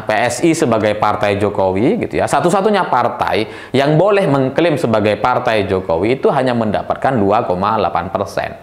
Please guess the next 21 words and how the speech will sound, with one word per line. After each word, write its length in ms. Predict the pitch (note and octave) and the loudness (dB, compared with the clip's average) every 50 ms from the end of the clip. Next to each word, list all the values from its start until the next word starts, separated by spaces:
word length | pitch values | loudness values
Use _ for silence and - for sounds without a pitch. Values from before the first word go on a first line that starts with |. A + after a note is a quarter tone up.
| - - - - - - | -18 -16 -16 -14 -12 -4
Dan 160 | - B2+ A#2+ A#2 | -2 0 0 2
sekarang 560 | A2 B2+ A2+ B2 B2 B2 C#3 D#3+ F#3 G3+ E3+ | 2 2 2 2 2 2 2 2 2 2 0
ketika 320 | E3 C3 C3+ C3 A#2+ A#2 | 0 0 2 0 0 2
Golkar 720 | A#2 B2+ B2+ C3 B2+ - D3 C#3+ C#3+ - - - - - - | 2 2 2 0 0 0 0 0 0 -2 -4 -10 -8 -2 0
perolehan 480 | C3 C3 C#3+ D#3 F3+ A3 A3 G#3 F#3+ | 2 2 2 2 2 2 2 0 0
suaranya 480 | F3+ - D#3+ D3 C#3 C3 B2+ B2+ B2 B2 | 0 2 2 2 2 2 2 0 0 0
naik 560 | B2 B2+ D3 F3+ F#3+ D#3+ C#3+ D3+ D3 - - | 0 0 0 0 0 0 0 -2 -4 -6 -4
cukup 240 | - A2+ A#2+ A2+ A2 | -4 -2 -2 -2 -4
signifikan 720 | - - G2+ G#2 A2 G#2 - A2 - - F2 F#2+ A#2 C3+ | -4 -4 -2 -2 -2 0 -2 -2 -2 0 -2 -2 0 0
di 80 | A#2 G#2+ | 0 0
Pileg 240 | G#2+ A2 G2 G2 F#2 | 0 0 -2 -2 0
dua 160 | F2+ F#2 F2+ | 0 0 0
ribu 240 | F2+ F2+ F2 F#2 F#2 | 0 0 -2 -2 0
dua 160 | F2 F2 E2 | 0 0 0
puluh 200 | D#2+ - G2+ F#2+ | 0 -2 -2 -2
empat, 80 | G2+ G#2 - | -2 -2 0
bahkan 520 | C#3+ F3 E3 C#3 C3 A#2+ C3 C3+ F#3 F#3+ F#3 | 0 0 2 2 2 2 2 2 2 2 2
mereka 460 | F3 D#3+ D#3 C#3+ - D3 C#3+ - F#3 | 2 2 0 0 0 0 0 0 0
pun 220 | G#3+ A3 G3 F#3 - | 0 0 0 0 0
tidak 340 | F#3 D#3+ C#3 C3+ C3 - C#3+ | 0 2 2 2 2 2 2
mau 460 | D#3+ G3+ C4+ D#4 D3 C3+ D#3 F3+ | 2 2 2 2 2 2 0 0